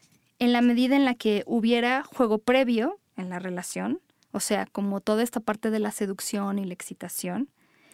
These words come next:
en la medida en la que ellas supieran qué les gusta de su propio cuerpo, pero también en la medida en la que su pareja también supiera, o sea, las conociera y supiera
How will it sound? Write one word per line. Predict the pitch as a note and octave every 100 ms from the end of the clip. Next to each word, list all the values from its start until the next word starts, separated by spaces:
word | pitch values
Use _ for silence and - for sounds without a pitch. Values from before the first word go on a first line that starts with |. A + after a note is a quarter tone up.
| _ - - - _
en | C4 C4+
la |
medida | C4 C4 C4+ C#4 D#4 D#4+
en | B3+ B3
la | A3+
que | B3
ellas | A#3+ C4 C#4+ - -
supieran | - A3+ - B3+ A#3+ A#3+
qué | A#3+ C4
les | C4+
gusta | A#3 A3+ - A3
de | G#3+
su | F#3
propio | G3 F#3+ A3
cuerpo, | G#3 F#3 G#3
pero | G#3+ G#3+
también | A3 A3 A3+ A#3+
en | C#4
la | C4+
medida | A#3 G#3+
en | A3+
la | G#3+
que | G3+
su | - G3+
pareja | G3 G3+ C4+ C4+
también | - G3+ F#3+ F#3 D4+ - _ _ _ _ _
supiera, | - G#3+ - A3+ G#3 A#3+ - _ _ _ -
o | G#3+
sea, | F#3
las | F#3
conociera | - G3 F#3+ - G#3 F#3 G3
y | A#3
supiera | F#3+ G3 G3